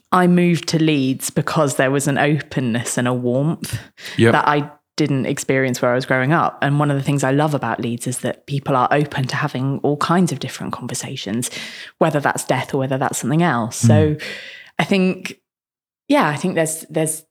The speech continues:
Speaker 1: definitely a sense for me that, that Yorkshire's pretty good. It's been a pretty nice place to make grief series.
Speaker 2: Yeah.
Speaker 1: Um,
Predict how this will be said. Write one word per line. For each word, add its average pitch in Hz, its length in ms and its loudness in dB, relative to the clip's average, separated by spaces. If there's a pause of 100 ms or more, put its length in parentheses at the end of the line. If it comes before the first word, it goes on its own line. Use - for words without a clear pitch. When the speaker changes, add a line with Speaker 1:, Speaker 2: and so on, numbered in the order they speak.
(160)
Speaker 1:
definitely 156 420 -2
a 151 40 -2
sense - 380 -6
for 147 100 -4
me 131 280 -2
that, - 280 -4 (1120)
that 151 160 0
Yorkshire's 156 400 -2
pretty - 340 -4
good. 180 300 2
It's - 120 -6
been 160 120 2
a 156 60 2
pretty 175 340 2
nice 175 320 4
place 160 340 0
to 175 100 0
make 147 220 0
grief 147 240 0
series. 120 560 -4
Speaker 2:
Yeah. 107 160 2 (400)
Speaker 1:
Um, 139 540 0